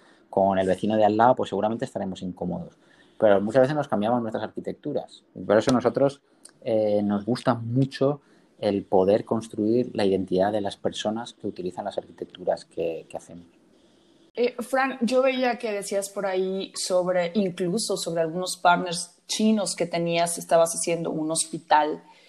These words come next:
Speaker 2: Eh,
Speaker 1: Ujú.
Speaker 2: me llamó la atención, dije, "Debe ser muy difícil trabajar codo con codo". Bueno, si,
Speaker 1: Ujú.
Speaker 2: si las diferencias a veces en el propio equipo de trabajo, en el diseño, son difíciles,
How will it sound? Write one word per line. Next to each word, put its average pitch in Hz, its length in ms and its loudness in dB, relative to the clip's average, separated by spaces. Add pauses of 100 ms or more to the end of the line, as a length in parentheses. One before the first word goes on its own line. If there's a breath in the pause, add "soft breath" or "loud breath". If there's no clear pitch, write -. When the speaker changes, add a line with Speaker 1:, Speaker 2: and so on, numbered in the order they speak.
(220 loud breath)
Speaker 2:
Eh, 180 200 4
Speaker 1:
Ujú. - 100 0
Speaker 2:
me 185 80 2
llamó 170 200 2
la 208 80 4
atención, 175 380 -4
dije, 175 200 -4
"Debe 175 200 0
ser 175 340 -4
muy 190 400 0
difícil 202 640 -2
trabajar 160 520 0
codo 190 260 4
con 180 180 -4
codo". 175 300 4
Bueno, 180 260 4 (440 loud breath)
si, 180 340 -2
Speaker 1:
Ujú. - 80 -10
Speaker 2:
si 185 160 0
las 175 140 6
diferencias 208 600 2
a 180 60 0
veces 185 520 0
en 165 180 2
el 165 140 -4
propio 180 260 2
equipo 175 300 -2
de 170 40 2
trabajo, 170 460 0
en 170 100 -2
el 160 140 -2
diseño, 165 640 0
son 160 360 -4
difíciles, 170 880 -4